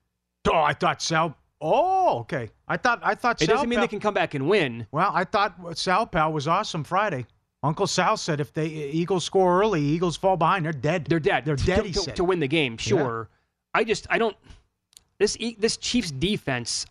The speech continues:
Speaker 2: I, I don't think it's that great. I,
Speaker 1: No,
Speaker 2: I think
Speaker 1: no,
Speaker 2: that,
Speaker 1: it's not.
Speaker 2: I think that they
Speaker 1: Yeah.
Speaker 2: can be exposed here, and I
Speaker 1: Yeah.
Speaker 2: think that,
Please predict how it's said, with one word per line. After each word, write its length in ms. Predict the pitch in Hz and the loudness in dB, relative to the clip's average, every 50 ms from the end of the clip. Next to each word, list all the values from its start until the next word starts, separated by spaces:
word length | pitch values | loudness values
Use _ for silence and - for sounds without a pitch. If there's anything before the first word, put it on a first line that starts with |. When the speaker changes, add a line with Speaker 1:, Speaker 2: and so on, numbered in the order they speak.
| _ | _
Speaker 2:
I, 120 | 90 85 - - _ _ _ _ _ _ _ _ _ _ _ _ _ _ _ | -6 -6 -6 -8 _ _ _ _ _ _ _ _ _ _ _ _ _ _ _
I 80 | 170 151 | -2 0
don't 140 | 170 185 185 | 0 0 0
think 120 | 185 175 170 | 2 0 0
it's 140 | 147 - | 0 0
that 180 | - 143 131 120 | -4 -4 -4 -4
great. 460 | - 117 113 185 110 - - - - - _ _ _ _ _ _ _ _ _ _ _ _ _ _ _ _ _ _ _ _ _ _ _ _ _ - | -6 -6 -4 -4 -4 -4 -8 -14 -20 -20 _ _ _ _ _ _ _ _ _ _ _ _ _ _ _ _ _ _ _ _ _ _ _ _ _ -2
I, 80 | 143 156 | -2 0
Speaker 1:
No, 40 | |
Speaker 2:
I 100 | 160 165 | 0 -2
think 180 | 165 - 196 180 | 0 -2 -2 0
Speaker 1:
no, 60 | - 165 | 0 -2
Speaker 2:
that, 20 | |
Speaker 1:
it's 160 | 135 - - | -2 -2 -4
not. 160 | 143 113 123 - | -4 -4 -4 -4
Speaker 2:
I 60 | 143 | -4
think 160 | 175 202 170 | -4 -2 -2
that 100 | 170 143 | 0 0
they 80 | 151 160 | 0 0
Speaker 1:
Yeah. 60 | 139 | 0
Speaker 2:
can 100 | 156 143 | 0 0
be 140 | 135 143 143 | 2 2 0
exposed 580 | - - - - - 156 190 233 240 - - | 0 -2 -8 -4 -2 -2 -2 0 -2 -4 -8
here, 220 | - 127 117 120 131 | -10 -10 -8 -6 -4
and 80 | 139 | -2
I 40 | 139 | -2
Speaker 1:
Yeah. 120 | 131 113 110 | -2 -2 0
Speaker 2:
think 180 | 160 156 - | -2 -2 0
that, 320 | - 139 131 123 - - | 0 0 0 0 -2 -8